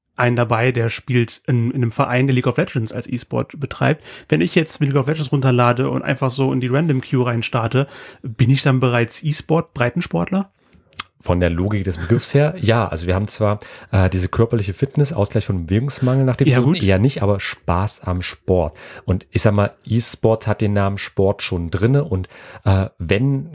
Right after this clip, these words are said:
Speaker 2: Schach und vergleichbare Tätigkeiten als Sport gelten,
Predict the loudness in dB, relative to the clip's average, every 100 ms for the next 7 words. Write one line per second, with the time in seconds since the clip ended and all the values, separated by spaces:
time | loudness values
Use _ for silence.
0 | 0 0 0 -4 -4 0 0 -2 -4 -2
1 | 0 0 0 -4 _ 0 0 -2 -2 -2
2 | -2 -2 -2 -8 0 0 0 -4 _ _
3 | 0 2 0 -4 -6